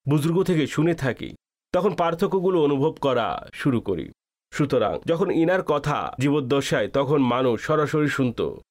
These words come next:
তখন ইনার সাহচর্যের প্রভাব কতটা দৃঢ় পর্যায়ে ছিল, এইসবের কোনো তুলনা হয় না। সুতরাং এ কথা সঠিক যে আমরা যখন ইনাদের সিরাত অধ্যয়ন করে ইনাদের দরবারে আসি,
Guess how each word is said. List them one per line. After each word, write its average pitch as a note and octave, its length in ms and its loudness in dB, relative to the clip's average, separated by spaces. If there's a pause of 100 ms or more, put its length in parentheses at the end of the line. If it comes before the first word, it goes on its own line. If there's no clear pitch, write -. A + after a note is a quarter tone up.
(120)
তখন F3 320 0
ইনার D#3 440 0
সাহচর্যের F#3+ 640 0
প্রভাব D#3+ 440 2
কতটা B2 500 -2 (120)
দৃঢ় D#3+ 240 4
পর্যায়ে A#2 480 0
ছিল, - 360 -8 (140)
এইসবের G#3 400 2
কোনো E3 260 2
তুলনা C#3+ 360 2
হয় A2+ 200 0
না। B1+ 200 -10
সুতরাং A2 540 0
এ C#3 140 -2
কথা D#3+ 200 0
সঠিক D#3+ 360 -2
যে G#2 300 -2
আমরা E3+ 280 0
যখন D#3+ 360 0
ইনাদের D3+ 420 2
সিরাত D3+ 500 0 (100)
অধ্যয়ন D#3+ 440 2
করে A2+ 400 0
ইনাদের B2+ 380 2
দরবারে A#2+ 500 2
আসি, - 360 -8